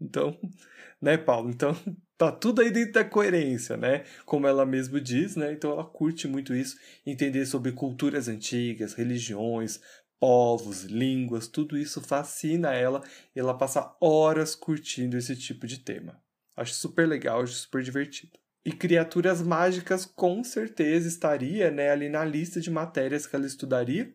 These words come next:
mas ela diz, confessa que teria um pouquinho de medo ali das aulas de trato com criaturas mágicas do Hagrid.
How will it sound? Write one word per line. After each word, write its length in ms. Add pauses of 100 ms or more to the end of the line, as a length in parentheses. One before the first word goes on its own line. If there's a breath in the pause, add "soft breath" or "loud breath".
(160)
mas 180
ela 220
diz, 180
confessa 460
que 100
teria 240
um 80
pouquinho 340
de 140
medo 380
ali 160
das 280
aulas 440
de 260 (380 loud breath)
trato 520
com 160
criaturas 640
mágicas 540
do 120
Hagrid. 640